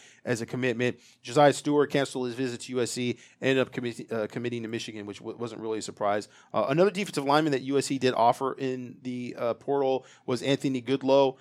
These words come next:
um, out of Tulsa. He's, uh, Dylan Wade's teammate.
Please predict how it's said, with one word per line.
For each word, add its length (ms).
um, 220
out 120
of 80
Tulsa. 460
He's, 340
uh, 360
Dylan 500
Wade's 440
teammate. 520